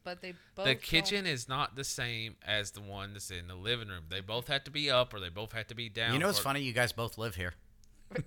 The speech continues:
Speaker 1: And one of us knows who all the companies that we, we use are.
Speaker 3: Oh, angry. So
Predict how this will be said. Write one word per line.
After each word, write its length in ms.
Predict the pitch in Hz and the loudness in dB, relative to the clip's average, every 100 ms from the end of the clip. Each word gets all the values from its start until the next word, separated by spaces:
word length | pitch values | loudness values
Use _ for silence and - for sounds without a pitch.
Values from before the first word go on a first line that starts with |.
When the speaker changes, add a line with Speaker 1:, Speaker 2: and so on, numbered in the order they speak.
| - 175 226 - - - - - - | -2 -4 -2 -2 -2 -8 -6 -8 -2
Speaker 1:
And 160 | 208 | -2
one 140 | 240 349 | 0 0
of 80 | |
us 160 | 302 277 | -2 -4
knows 240 | 269 254 | -4 -4
who 60 | 269 | 2
all 140 | 240 | 4
the 60 | 208 | 4
companies 520 | - 254 190 196 196 | 0 -6 -4 -4 2
that 180 | 285 233 - | 4 4 0
we, 100 | 254 - 240 233 | -10 -10 -12 -6
we 220 | 226 208 | -6 -6
use 240 | - 196 196 | -12 -10 -4
are. 240 | 180 180 180 - - - - - - - - - - - - - - - - - - - - - - - - - _ - - - - - - - - - - - | -4 -4 -6 -8 -10 -12 -12 -12 -10 -10 -10 -8 -10 -10 -14 -16 -14 -14 -16 -20 -20 -20 -20 -20 -20 -20 -20 -20 _ -20 -20 -20 -20 -20 -20 -20 -20 -20 -20 -18
Speaker 3:
Oh, 380 | 73 71 71 67 - - - 69 | -14 -10 -10 -10 -12 -12 -10 -8
angry. 480 | 76 69 - 76 - - - - - | -8 -8 -12 -14 -20 -20 -20 -20 -12
So 580 | - - 113 123 113 | -4 -2 0 2 2